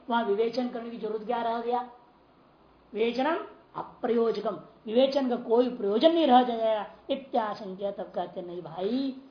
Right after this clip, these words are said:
साक्षात भले संबंध नहीं है, किंतु परंपरा संबंध आका-, वायु का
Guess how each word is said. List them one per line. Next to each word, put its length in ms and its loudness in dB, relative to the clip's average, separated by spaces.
साक्षात 1000 -4
भले 360 -2
संबंध 520 -10
नहीं 420 -12
है, 220 -16
किंतु 200 -12
परंपरा 760 -4
संबंध 500 -6
आका-, 440 -2
वायु 300 -2
का 520 -6